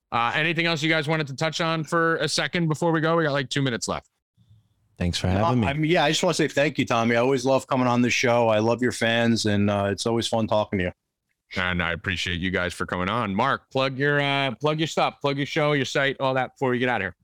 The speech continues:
Speaker 2: Likewise, thank you so much for having me. My family thinks I'm crazy dot com is the place to go for all of that. We're on Rockfin and Patreon and whatever app you're listening to this show on.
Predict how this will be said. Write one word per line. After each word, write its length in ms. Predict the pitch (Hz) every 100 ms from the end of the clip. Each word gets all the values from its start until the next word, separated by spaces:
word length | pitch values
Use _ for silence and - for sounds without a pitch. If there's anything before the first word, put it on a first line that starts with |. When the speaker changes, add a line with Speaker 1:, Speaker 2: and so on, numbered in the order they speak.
| _
Speaker 2:
Likewise, 560 | 98 127 - 117 101 85
thank 280 | 110 117 113
you 60 |
so 160 | - 120
much 260 | 117 117 -
for 100 | 101
having 340 | 113 113 117
me. 220 | 117 113
My 160 | 113 92
family 320 | - 101 98
thinks 260 | - 92 -
I'm 120 | 90
crazy 360 | - 95 87 87
dot 260 | 87 -
com 300 | - 92 90
is 160 | 85 -
the 60 | -
place 320 | 87 87 -
to 60 | 82
go 220 | 92 85
for 220 | - 87
all 240 | 92 95
of 80 | 92
that. 260 | 95 92 92
We're 160 | 87
on 260 | 85 85 82
Rockfin 720 | 87 87 - - 90 85 85
and 300 | 80 76 78 _ _ _ -
Patreon 680 | 87 - 87 87 85 85 82
and 260 | 78 78 - _
whatever 340 | - 92 117 123
app 280 | 127 127 110
you're 100 | 120
listening 380 | 120 - 123
to 60 | 120
this 120 | 113
show 240 | - 85 85
on. 360 | 85 - 92